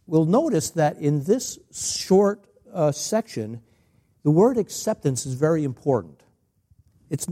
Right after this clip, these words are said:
it's used three times. L-, to see what I'm saying, look, uh, at the end of verse twelve. At the very end of verse twelve, Jesus says, "He who is able to accept it,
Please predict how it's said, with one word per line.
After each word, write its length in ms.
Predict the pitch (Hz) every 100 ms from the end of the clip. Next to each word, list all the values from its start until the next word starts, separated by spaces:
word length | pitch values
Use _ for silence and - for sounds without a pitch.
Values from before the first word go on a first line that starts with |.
| 185
it's 160 | 160
used 320 | 175 285 240 -
three 260 | 185 202
times. 500 | - 190 151 82 - - _ -
L-, 380 | 226 - - -
to 100 | -
see 220 | - 269
what 100 | 277
I'm 100 | 220
saying, 360 | 180 208 170 139 _ -
look, 260 | 190 294 - -
uh, 240 | 185 190 -
at 180 | 165
the 160 | 160 165
end 240 | 180 190
of 100 | 165
verse 320 | 131 160 151 -
twelve. 640 | - 143 110 80 80 - _ _ _ _ _ _ _ _ -
At 140 | 170
the 80 | 185
very 360 | 170 311 349 294
end 200 | 226 180
of 100 | 156
verse 260 | 165 160
twelve, 360 | - 175 151 131
Jesus 440 | 160 180 190 180
says, 360 | 160 160 156 - _ _ _ _
"He 400 | - 233 285 302
who 340 | 196 208 196
is 260 | 170 151 - 165
able 380 | 175 170 147 143
to 220 | - 139
accept 560 | 135 - - 269 -
it, 240 | 95 95